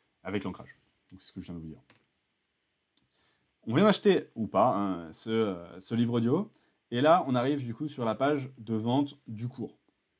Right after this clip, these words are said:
Donc, je vous épargne tout le reste à nouveau. On est sur le résumé. Donc, on a vingt-quatre, euh, cours. Donc, on peut voir avec quand même beaucoup de, beaucoup d'iPad, je pense que c'est ça, euh, et une boîte, donc, qui est bien mis en valeur.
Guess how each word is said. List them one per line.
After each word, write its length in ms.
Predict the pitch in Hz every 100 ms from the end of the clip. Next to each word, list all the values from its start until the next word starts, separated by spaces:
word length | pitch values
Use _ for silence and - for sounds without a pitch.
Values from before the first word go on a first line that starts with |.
| _ _ _ _ -
Donc, 120 | 120
je 80 | 101
vous 40 |
épargne 520 | 117 127 110 113 92 87
tout 120 | 107
le 60 |
reste 220 | 101 107 95
à 20 |
nouveau. 380 | 98 113 143 139 - -
On 120 | 104
est 100 | 123
sur 140 | 131 117
le 100 | 101
résumé. 460 | 113 110 120 190 - _ _ -
Donc, 160 | 101
on 100 | 120
a 160 | 113 92
vingt-quatre, 760 | 101 123 196 202 - 156 160 - _ _ _ 110
euh, 340 | 98 90 90 101 - - -
cours. 320 | - 220 240 _ _ -
Donc, 120 | -
on 40 |
peut 120 | 123 117
voir 260 | 139 180
avec 200 | 127 95
quand 60 | 117
même 140 | 139
beaucoup 260 | 117 117 180
de, 300 | 127 104 107
beaucoup 240 | 113 127
d'iPad, 400 | 151 123 123 175
je 80 | 135
pense 160 | 160 135
que 80 | -
c'est 220 | - -
ça, 240 | 165 214 - _ _ _ -
euh, 240 | - - -
et 160 | - 110
une 220 | 110 98
boîte, 400 | 98 131 180 - _ _
donc, 120 | 95 95
qui 160 | -
est 60 | 98
bien 180 | 98 117
mis 160 | 123
en 80 | 110
valeur. 340 | 101 117 151